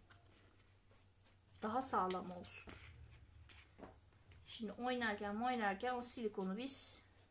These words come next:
belki de bozarız. Tam böyle aynı doğrultuda karşısından da minik bir üçgen kesiyorum.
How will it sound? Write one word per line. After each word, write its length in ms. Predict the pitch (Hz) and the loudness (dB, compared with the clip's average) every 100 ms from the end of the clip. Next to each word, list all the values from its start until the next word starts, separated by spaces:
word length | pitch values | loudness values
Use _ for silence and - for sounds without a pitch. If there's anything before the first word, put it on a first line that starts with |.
| - | -10
belki 340 | 190 190 - | -10 -10 -8
de 220 | 180 262 - - - - - 190 | -6 -6 -8 -20 -20 -20 -14 -8
bozarız. 540 | 208 294 - - - - - - - - - - - - - - - - - - | -4 -2 -4 -8 -12 -18 -20 -20 -20 -20 -20 -20 -20 -20 -20 -20 -20 -20 -6 2
Tam 220 | 277 220 | 4 4
böyle 240 | 202 226 | 2 0
aynı 320 | 247 247 226 | 0 0 2
doğrultuda 540 | 214 214 190 - - 190 | 4 4 2 -4 -8 -4
karşısından 760 | 247 233 233 - 208 202 196 | -2 0 2 0 0 0 0
da 40 | 190 | 0
minik 300 | 202 196 - | -2 -6 -6
bir 80 | - | -6
üçgen 460 | 214 - 190 180 | -6 -4 -4 -4
kesiyorum. 800 | 190 269 - 285 277 277 277 277 | -4 -4 -4 -2 0 0 0 -2